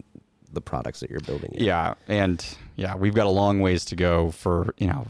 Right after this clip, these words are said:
Speaker 2: normies being able to do D L C stuff in a, like, a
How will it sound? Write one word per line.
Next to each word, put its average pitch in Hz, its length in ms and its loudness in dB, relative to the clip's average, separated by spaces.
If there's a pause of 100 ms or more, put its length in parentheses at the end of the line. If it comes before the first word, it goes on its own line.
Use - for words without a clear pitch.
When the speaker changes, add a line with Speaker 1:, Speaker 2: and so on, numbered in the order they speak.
Speaker 2:
normies 95 560 2
being 87 240 2
able 85 220 2
to 90 160 -2
do 87 260 -2
D 95 160 -6
L - 160 -6
C - 260 -10
stuff - 380 -8
in - 80 -6
a, - 140 -4
like, - 180 -4
a - 140 -4